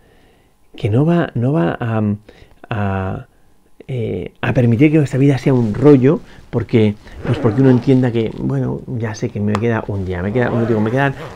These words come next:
dos años y tres meses, me quedan, uf, a mí cada vez que incluso con los médicos, ¿no? Ya una enfermedad y te dicen, "Le quedan seis meses". Yo siempre pienso, "Anda, pero si el, ni el día ni la hora lo sabe el Hijo, sino solo el Padre, y este médico ya lo sabe",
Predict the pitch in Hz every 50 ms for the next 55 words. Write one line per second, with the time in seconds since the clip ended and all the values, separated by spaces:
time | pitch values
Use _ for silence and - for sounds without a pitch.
0 | - - 160 127 127 123 - - 120 131 131 123 - 131 131 135 131 127 127 123
1 | 104 127 117 107 104 107 101 92 98 95 95 107 101 113 120 123 127 127 - -
2 | - - - - - - - - - 117 - - - - - - - - - -
3 | - - 107 107 110 120 110 107 104 - - 110 107 107 104 107 110 101 - 107
4 | 98 - - 98 104 101 - - - - - - - 117 117 107 110 104 104 87
5 | 92 107 123 165 165 - - - - _ _ - - 107 110 110 104 104 - 104
6 | 98 101 104 104 104 104 - 98 98 98 98 - - 107 101 113 113 127 127 123
7 | - 107 95 98 104 98 95 - - - - - - - - - - - - -
8 | - - - - - - 107 98 95 95 101 90 85 - 95 90 85 90 - -
9 | 123 101 95 90 - - - - - 104 90 87 90 95 87 87 85 85 92 92
10 | 101 104 98 90 90 90 87 87 - - 92 87 90 98 - - - - - -
11 | _ _ - - 113 95 - - 101 95 90 90 - 101 123 139 120 95 - -
12 | 98 92 95 98 104 98 95 92 92 90 87 - 151 185 208 208